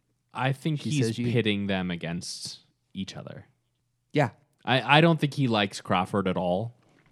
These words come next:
Speaker 1: I
Speaker 2: Yeah.
Speaker 1: think he's still on Starling's side.
Speaker 2: Yeah, I do too.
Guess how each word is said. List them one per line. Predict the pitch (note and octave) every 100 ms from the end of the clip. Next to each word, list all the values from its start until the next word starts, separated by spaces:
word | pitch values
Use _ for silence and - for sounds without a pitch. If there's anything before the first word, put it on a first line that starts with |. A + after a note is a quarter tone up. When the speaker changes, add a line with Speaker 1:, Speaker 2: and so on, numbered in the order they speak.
| -
Speaker 1:
I | B2+
Speaker 2:
Yeah. |
Speaker 1:
think | A#2 C3
he's | C3
still | - G#2+ G2+
on | F#2+ F#2 F#2 F2+ - -
Starling's | - - F#2 F#2 F#2 G2+
side. | G2 G2 A2+ - _ _ _ _ _
Speaker 2:
Yeah, | - C#3+ - _ -
I | A#2
do | A#2
too. | A2+ D3